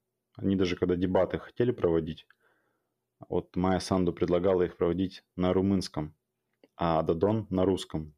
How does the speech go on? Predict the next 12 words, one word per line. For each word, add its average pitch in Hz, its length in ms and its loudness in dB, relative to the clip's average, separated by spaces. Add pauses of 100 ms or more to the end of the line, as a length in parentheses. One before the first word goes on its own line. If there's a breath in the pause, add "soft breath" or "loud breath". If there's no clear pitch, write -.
(280)
И 87 120 -2
вот 87 160 0
из-за 87 200 2
этой 90 160 0
коллизии 98 400 0
интересов, 98 500 0 (840)
а, 87 460 2
дебаты, 87 640 0
собственно, - 380 -4
и 87 40 0
не 85 60 -2
состоялись. - 680 -2